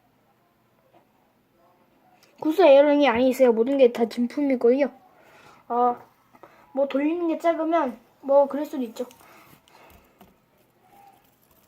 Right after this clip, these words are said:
난 돈이 좋아. 거기 이 손잡이 빼면 이게 나오거든요. 이건, 이건 원래 이렇게 돼 있었고,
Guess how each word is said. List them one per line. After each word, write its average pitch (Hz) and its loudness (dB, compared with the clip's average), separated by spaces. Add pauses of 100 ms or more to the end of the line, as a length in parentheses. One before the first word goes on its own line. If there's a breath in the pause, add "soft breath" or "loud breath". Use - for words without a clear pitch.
(1500)
난 277 -8
돈이 359 -6
좋아. - -8 (760 loud breath)
거기 294 4 (340)
이 294 2
손잡이 330 8
빼면 339 2
이게 294 0
나오거든요. 262 -2
이건, 262 -4 (120)
이건 277 6
원래 262 8
이렇게 247 -2
돼 240 4
있었고, 240 -2